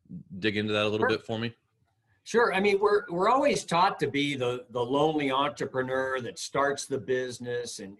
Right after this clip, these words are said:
Speaker 2: and grows it. And, you know, there's risk associated that, with that, like anything else. And we're not really ever taught that, hey, you can go out and buy a business, right? You don't have to start it up.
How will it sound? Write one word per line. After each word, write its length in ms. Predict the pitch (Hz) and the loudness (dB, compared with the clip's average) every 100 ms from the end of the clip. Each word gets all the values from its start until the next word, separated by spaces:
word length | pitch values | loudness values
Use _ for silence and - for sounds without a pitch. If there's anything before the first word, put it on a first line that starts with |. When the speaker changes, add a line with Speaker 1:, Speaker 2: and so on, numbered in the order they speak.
| 98 | -18
Speaker 2:
and 180 | 98 | -16
grows 540 | 101 123 139 139 135 120 | -6 0 2 2 0 -2
it. 420 | 120 117 113 - 113 | -4 -4 -8 -12 -10
And, 580 | 113 113 113 110 104 - _ _ _ - | -6 -4 -4 -6 -10 -16 _ _ _ -6
you 100 | 269 | 0
know, 260 | 165 202 | 2 2
there's 320 | 170 190 202 | 4 2 0
risk 360 | 113 139 139 - | 0 0 0 -2
associated 720 | 123 - 127 120 117 107 101 | -4 -2 -2 -2 -4 -4 -8
that, 300 | 98 98 117 - | -10 -8 -10 -12
with 180 | 110 117 | -10 -10
that, 200 | 107 95 123 | -10 -14 -10
like 220 | 120 117 | -10 -10
anything 440 | 113 110 104 101 | -10 -12 -12 -10
else. 440 | 139 226 117 - - | -6 -6 -6 -10 -12
And 160 | 131 127 _ _ 160 | -12 -12 _ _ -4
we're 80 | |
not 220 | 190 262 226 | 0 0 2
really 320 | 220 214 185 | 4 4 4
ever 240 | 180 156 | 2 -2
taught 320 | - 214 214 | 0 0 0
that, 180 | - 127 | -2 -6
hey, 300 | 151 202 131 - - | -2 -2 -2 -8 -14
you 200 | 147 254 | -10 -8
can 160 | 262 | -6
go 120 | 220 180 | -4 -4
out 140 | 143 | -4
and 120 | 120 | -8
buy 300 | 131 170 185 | -8 -10 -10
a 100 | - | -14
business, 580 | - - - _ - - _ _ _ | -20 -20 -20 _ -20 -20 _ _ _
right? 220 | 123 147 | -4 -2
You 120 | 170 226 | -2 -2
don't 200 | - - | -2 -4
have 300 | 170 180 - | -6 -6 -8
to 80 | 123 | -10
start 460 | - - 135 123 | -8 -4 -2 -2
it 120 | 107 | -4
up. 360 | 117 175 - - | -4 -4 -4 -14